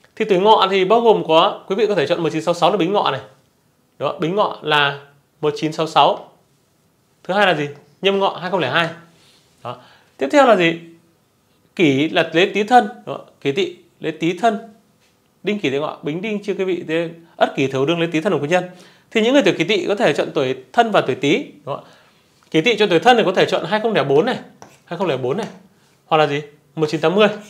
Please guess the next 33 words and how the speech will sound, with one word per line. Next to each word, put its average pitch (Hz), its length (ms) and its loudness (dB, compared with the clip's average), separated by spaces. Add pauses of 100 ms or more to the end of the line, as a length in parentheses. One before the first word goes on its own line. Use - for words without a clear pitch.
(240)
là 123 80 -8
tốt 143 100 -6
nhất. 202 280 2 (1700)
Còn 185 300 2
chọn 196 120 -2
tuổi 160 100 4
Dậu - 220 4
nhá, 233 200 4 (100)
thì 175 100 -2
có 185 100 0
thể 175 100 2
là 135 60 2
chọn 165 240 0
hai 208 120 0
không 208 160 0
mười 165 120 2
bảy, 139 300 0 (1160)
à, 160 180 -4 (960)
một 165 160 -6
chín 170 120 -6
tám 180 160 -4
chín, 196 300 -4 (360)
một 147 140 -14
chín 151 140 -10
tám 175 140 -4
chín 175 200 -4
thì 233 120 -2
chọn 175 240 -4
một 160 100 0
chín 165 100 -4
tám 180 120 2
mốt. 277 140 4 (540)
Đấy, - 80 -20